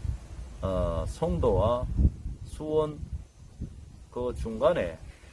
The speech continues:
있는 그 도시로 형성돼서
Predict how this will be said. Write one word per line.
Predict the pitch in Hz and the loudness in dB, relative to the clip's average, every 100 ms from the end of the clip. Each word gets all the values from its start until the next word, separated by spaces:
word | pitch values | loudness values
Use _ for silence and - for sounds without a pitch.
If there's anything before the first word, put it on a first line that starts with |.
| - - - | -20 -20 -12
있는 | 95 95 104 95 | -8 -4 -4 -6
그 | - 101 98 92 | -8 -6 -6 -4
도시로 | 139 151 - 95 92 120 123 - | -2 -2 -2 -2 2 2 2 -4
형성돼서 | 107 101 101 92 76 107 127 | -8 -6 -6 -6 -4 -4 -4